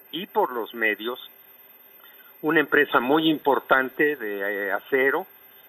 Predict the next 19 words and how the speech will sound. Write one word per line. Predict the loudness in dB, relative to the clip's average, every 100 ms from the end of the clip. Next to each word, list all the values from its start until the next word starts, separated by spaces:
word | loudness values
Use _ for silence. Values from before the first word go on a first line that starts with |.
| _ _ _ -20 -10
eh, | -6 -4
adquirió | -2 -4 -8 -8 -2 0 0 -2 -10 _ _ -20 -16
de | -12 -10
petróleos | -8 -6 -2 -2 -2 -6 -8
o, | -12 -12
en | -14
fin, | -16 -10
del | -8 -8
gobierno | -10 -4 -4 -2 -6 -12
o |
de | -14
quien | -14 -16 -4
sea, | 0 2 0 -8 -20 _ -6
esa, | -6 -4 -2 -2 -2 -4 -8 -16 _ -12
esa | -10 -6 -2 -2
otra | -2 -4 -2 -2 -4
compañía | -6 -12 -6 -6 -4 -8 -10 -10
de, | -10 -10 -12 -12
de | -14 -12 -12 -12